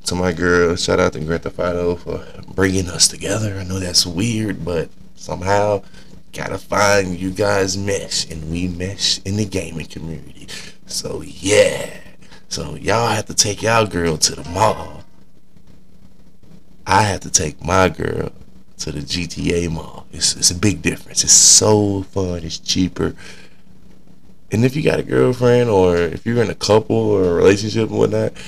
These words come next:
hey, you guys should try this. It's very cool. And you get to shoot your partner when they make you mad. So I would advise people to do that. So for all my people in the gaming community,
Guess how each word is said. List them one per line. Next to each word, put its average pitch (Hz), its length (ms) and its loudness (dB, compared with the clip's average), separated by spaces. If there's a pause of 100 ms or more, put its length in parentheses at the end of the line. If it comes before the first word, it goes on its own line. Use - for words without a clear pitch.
(120)
hey, - 160 6
you 98 140 0
guys 113 260 6
should 104 120 -2
try 113 220 6
this. 95 180 0
It's 82 140 -4
very 107 580 4
cool. 101 360 -4 (480)
And 139 200 6
you 143 120 6
get 139 180 6
to 131 100 4
shoot 151 360 4
your 147 100 10
partner 143 420 4
when 135 140 2
they 135 140 2
make 131 320 0
you 135 120 2
mad. 123 440 6 (240)
So - 120 6
I 117 140 8
would 143 240 6
advise 143 400 4
people 123 240 0
to 113 80 -6
do 117 220 4
that. 87 220 -4
So 110 140 -8
for 117 160 2
all 120 140 6
my 123 140 4
people 120 320 -2
in 110 60 -2
the 107 60 -2
gaming 104 300 2
community, 104 500 -2